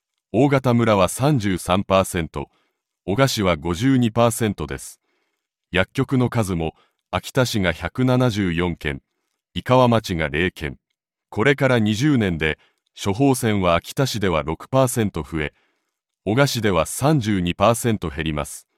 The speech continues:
同じ県域の中で、増える場所と減る場所が同居しています。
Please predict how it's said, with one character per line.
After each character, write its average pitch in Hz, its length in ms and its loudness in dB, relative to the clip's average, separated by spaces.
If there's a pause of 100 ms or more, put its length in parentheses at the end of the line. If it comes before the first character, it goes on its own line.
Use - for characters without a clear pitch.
(580)
同 107 200 2
じ 131 140 -2
県 135 260 0
域 110 180 -4
の 98 100 0
中 92 280 0
で、 76 180 -4 (440)
増 131 120 2
え 143 80 6
る 107 100 2
場 98 140 0
所 95 140 -6
と 90 100 -4
減 90 200 -2
る 113 80 0
場 104 120 0
所 104 160 -2
が 98 100 2
同 92 220 -2
居 95 140 -6
し - 100 -10
て 82 120 -4
い 78 80 -2
ま 71 140 -6
す。 - 220 -16